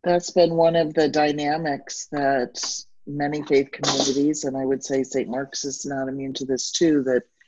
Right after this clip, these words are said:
that there, that the energy and attention wanes.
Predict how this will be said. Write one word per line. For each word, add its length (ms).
that 400
there, 600
that 140
the 140
energy 420
and 100
attention 640
wanes. 600